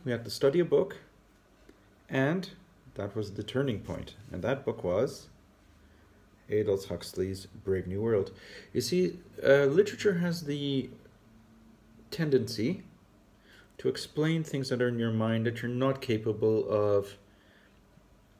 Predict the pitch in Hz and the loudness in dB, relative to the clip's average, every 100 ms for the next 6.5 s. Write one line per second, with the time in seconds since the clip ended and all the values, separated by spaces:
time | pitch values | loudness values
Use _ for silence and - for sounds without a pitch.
0 | - - _ _ _ - 113 104 104 117 | -20 -20 _ _ _ -6 -2 -2 -2 2
1 | 117 104 95 82 82 - - - - _ | 4 4 0 -4 -8 -8 -12 -18 -20 _
2 | _ _ _ _ - _ - - 147 117 | _ _ _ _ -20 _ -12 -8 -8 -2
3 | 113 107 - - - 117 113 127 147 - | 0 0 -4 -4 -2 -2 0 2 2 2
4 | 113 104 104 - - - 127 143 170 175 | -2 0 -2 -4 -8 -8 -4 -2 -2 -4
5 | 123 - - - 107 - 110 98 98 - | -6 -6 -8 -8 -8 -2 0 0 -4 -6
6 | 101 95 - - 92 | -6 -6 -10 -12 -12